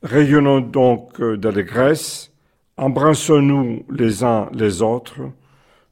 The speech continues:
du nom des frères appelons même nos ennemis, pardonnons à cause de la résurrection et chantons, « Le Christ est ressuscité des morts, par sa mort,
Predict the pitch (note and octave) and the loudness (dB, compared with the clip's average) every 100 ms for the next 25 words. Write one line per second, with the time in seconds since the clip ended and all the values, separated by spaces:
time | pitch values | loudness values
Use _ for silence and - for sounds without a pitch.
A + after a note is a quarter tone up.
0 | - A#2 A2 B2+ C#3+ D3 A#2 E2+ - A2 | -16 -6 0 2 4 2 0 -6 -8 -2
1 | A2+ - - A#2+ A#2 G2 G#2+ A2+ - A#2 | -2 -4 -2 2 2 2 -2 -6 -6 -4
2 | A2 A2+ G#2+ G#2 - A#2 B2 C3+ A#2+ G#2 | -2 -2 -2 -6 -4 -2 0 0 0 -2
3 | G2 G2+ G2 G2 F#2+ F#2+ G2 G#2+ A2+ _ | -6 -8 -8 -8 -8 -6 -6 -6 -10 _
4 | _ _ _ _ _ _ _ - A#2 G2+ | _ _ _ _ _ _ _ -4 -2 0
5 | B2 A2+ A#2+ B2 C3+ _ _ _ - A2+ | 0 0 -2 -4 -12 _ _ _ -10 -10
6 | - D3 C3 G2+ G#2 G2+ G#2 G#2 F#2+ G2 | -4 0 2 0 -2 -2 -2 -4 -4 -6
7 | F#2 - A2+ G#2+ A2 - _ _ _ _ | -6 -10 -8 -8 -8 -16 _ _ _ _
8 | - C#3 - B2 G#2 - G#2 G#2 C#3 _ | -6 -6 -4 -6 -6 -8 -8 -8 -12 _
9 | _ _ _ _ _ C#3 A#2 - D#3+ E3 | _ _ _ _ _ -6 -4 -4 -2 -2
10 | - - _ - _ _ _ _ A2+ G#2+ | -2 -10 _ -20 _ _ _ _ 0 0
11 | C3 - B2+ - G#2+ B2+ G#2+ G2+ G2+ A#2 | -2 -4 -10 -10 -4 -2 0 0 0 -2
12 | B2 - _ _ _ _ _ _ _ A#2 | -6 -16 _ _ _ _ _ _ _ -4
13 | - - D3 C3+ B2 G#2+ F#2+ F2+ | -4 -2 -2 2 2 2 0 -6